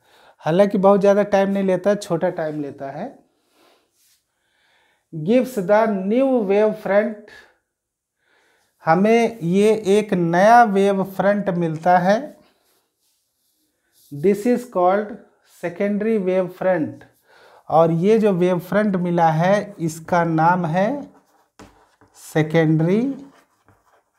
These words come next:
वेव फ्रंट, ठीक है। तो बच्चों, इससे रिलेटेड क्वेश्चन पूछे जाते हैं कि how can we define secondary wavelets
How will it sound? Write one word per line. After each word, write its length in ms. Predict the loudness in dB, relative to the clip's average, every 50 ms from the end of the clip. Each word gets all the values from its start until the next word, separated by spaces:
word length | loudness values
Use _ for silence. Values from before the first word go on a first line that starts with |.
| _ _ _ _ _ _ _ _ _ _ _ _ _ _ _ _ _ _ _ _ _ _ _ _ -10
वेव 480 | -6 -2 0 2 4 4 2 2 0 -2
फ्रंट, 600 | -4 -4 -2 -2 0 0 0 0 -2 -4 -10 -16 -20 _ _ _ _ _ _ _ _ _ _ _ _ _ _ -20 -20 -20 _ _ _ _ -20 -20 -20 _ _ _ _ _ _ _ _ _ _ _ _ _ _ _ _ _ _ _ _ _ _ _ _ -20 _ _ _ -4
ठीक 220 | -2 -2 -2 -2
है। 300 | -2 -4 -6 -6 -10 -14 -18 -20 -20 _ _ _ _ _ _ _ _ _ -10
तो 60 | -6
बच्चों, 520 | -2 -2 -2 -2 0 0 2 2 2 0 -2 -8 -16 _ _ _
इससे 460 | -12 -10 -10 -10 -10 -6 -2 -2 0
रिलेटेड 600 | 0 0 0 -2 -2 -2 -2 -2 -2 -2 -2 -2
क्वेश्चन 380 | -2 -2 -2 -2 -2 -2 -2 -2
पूछे 340 | -4 -8 -8 -6 -2 0 2
जाते 340 | 2 2 0 0 0 -2
हैं 260 | 0 0 -2 -2 -4 -4
कि 200 | -4 -4 -4 -4
how 400 | -2 0 0 2 2 2 0 -2 -2 -2
can 200 | -2 0 0 0
we 140 | -2 -2 0
define 480 | -2 -4 -4 -4 -4 -4 -4 -4 -6 -8 -12 -14 _ _ _ _ _ _ _ _ _ _ _ -18 -10 -6 -6
secondary 640 | -2 2 2 2 2 2 2 2 2 2 2 2
wavelets 600 | 2 2 2 2 2 2 2 2 2 0 -2 -6